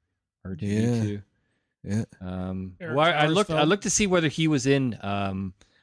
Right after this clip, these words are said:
Speaker 1: Under the Rainbow, which was a movie
Speaker 2: Oh,
Speaker 1: she
Speaker 2: right.
Speaker 1: made with Chevy Chase.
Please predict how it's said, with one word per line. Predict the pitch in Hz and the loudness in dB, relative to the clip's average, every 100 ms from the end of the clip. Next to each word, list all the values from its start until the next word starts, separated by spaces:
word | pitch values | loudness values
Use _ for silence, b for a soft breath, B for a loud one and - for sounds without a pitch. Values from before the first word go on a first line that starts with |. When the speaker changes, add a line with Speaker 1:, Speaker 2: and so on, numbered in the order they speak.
| b | b
Speaker 1:
Under | 117 117 | -2 0
the | 110 | 2
Rainbow, | 113 117 104 90 | 2 2 0 -2
which | 87 90 107 | -4 -6 -4
was | 98 104 | -2 -2
a | |
movie | 104 123 135 120 | 0 2 4 2
Speaker 2:
Oh, | 113 | 2
Speaker 1:
she | 110 117 | 0 0
Speaker 2:
right. | 117 | 2
Speaker 1:
made | 117 | 2
with | 110 | 0
Chevy | - 117 101 | -2 -4 -4
Chase. | - 117 101 - | -2 0 0 -4